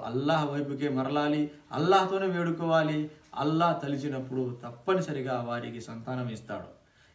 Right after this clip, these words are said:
ఇబ్రాహీం అలైహిస్సలాం అల్లాహ్ కో-, అల్లాహ్తో సంతానం కోసం ప్రార్థన చేయగా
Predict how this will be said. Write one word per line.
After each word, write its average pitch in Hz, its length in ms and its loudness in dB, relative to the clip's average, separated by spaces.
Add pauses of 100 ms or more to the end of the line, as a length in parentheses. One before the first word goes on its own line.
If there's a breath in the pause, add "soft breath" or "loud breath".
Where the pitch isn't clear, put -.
ఇబ్రాహీం 190 340 2
అలైహిస్సలాం 180 460 0
అల్లాహ్ 185 300 4
కో-, 175 220 -2
అల్లాహ్తో 180 420 0
సంతానం 180 400 0
కోసం 180 240 -2
ప్రార్థన 170 300 0 (140)
చేయగా 175 340 2